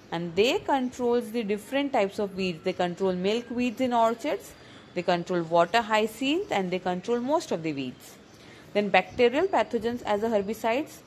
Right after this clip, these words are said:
such as Pseudomonas species, are used to attack several weeds.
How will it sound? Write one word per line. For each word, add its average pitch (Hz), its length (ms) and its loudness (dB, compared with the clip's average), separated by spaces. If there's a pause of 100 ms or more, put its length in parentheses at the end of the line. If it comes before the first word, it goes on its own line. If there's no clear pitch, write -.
(320)
such 196 220 -4
as 202 120 2
Pseudomonas 202 640 0
species, 254 720 -4 (320)
are 185 140 2
used 220 360 -2
to 262 100 2
attack 208 340 2
several 180 480 2
weeds. 196 540 -4